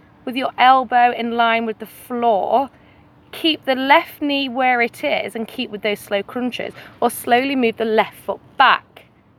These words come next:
Then left leg goes high. Final three. This time we're bringing left knee in towards chest as right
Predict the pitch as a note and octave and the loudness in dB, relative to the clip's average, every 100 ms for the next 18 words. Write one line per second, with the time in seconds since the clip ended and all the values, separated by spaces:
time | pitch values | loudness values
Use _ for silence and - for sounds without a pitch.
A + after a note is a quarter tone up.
0 | _ _ _ _ _ - G3+ G#3+ G#3 - | _ _ _ _ _ -2 -2 0 -2 -2
1 | F#3 - F#3 F3 - A#3+ G3 E3 G#3 - | -6 -4 -6 -6 0 2 4 2 -4 -10
2 | _ _ _ _ - - A#3 B3 C#4+ D4+ | _ _ _ _ -2 4 4 4 2 -4
3 | - - B3 A#3 F3+ A3+ _ _ - - | -6 -12 -4 -4 -4 -8 _ _ -10 -6
4 | B3+ - A3 G#3 G#3+ G#3 G3+ - - - | -4 -4 -4 -2 -2 -4 -6 -12 -16 -4
5 | A3+ C4+ - D4 D4 - D4 C#4 - C4+ | 2 2 0 -6 -6 -4 -4 -4 -4 -4
6 | - B3 F3+ A3+ A#3+ A#3+ A#3 | -4 -8 -8 0 4 4 2